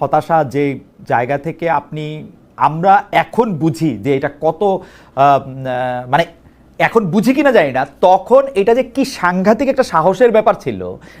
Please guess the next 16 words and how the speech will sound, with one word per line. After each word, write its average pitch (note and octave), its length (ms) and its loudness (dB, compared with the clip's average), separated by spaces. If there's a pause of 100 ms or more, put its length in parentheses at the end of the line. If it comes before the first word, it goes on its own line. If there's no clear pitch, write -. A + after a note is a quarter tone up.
just A#3 180 4
একটা D#4 140 -2
ছবি F4 320 4
নামায় D#4 280 4
ফেলা। F2+ 420 -8 (760)
এখন B3+ 420 0
তো C#4+ 400 6 (300)
পুরো C#4+ 140 0
সরকারই C#4 720 2 (180)
নেমে G#3+ 300 0
গেছে, A3 280 2
পালিয়ে G3+ 360 2
গেছে, G3+ 280 -2
কোথায় G3+ 280 0
চলে G#3 220 0
গেছে F#3+ 440 -4